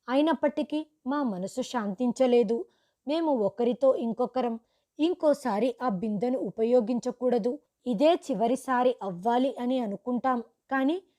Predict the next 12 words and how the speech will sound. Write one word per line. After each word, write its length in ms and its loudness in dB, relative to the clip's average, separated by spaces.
మరుసటి 460 0
రోజే 360 2
దాన్ని 300 2
మళ్ళీ 380 -2
ఉపయోగిస్తున్నాం. 1000 -2
డబ్బంతా 600 0
జమ 280 -2
చేసి 520 -2
కూడపెడుతూ 600 -2
ఉన్నాం. 420 0
మాకు 280 -2
డబ్బులు 600 0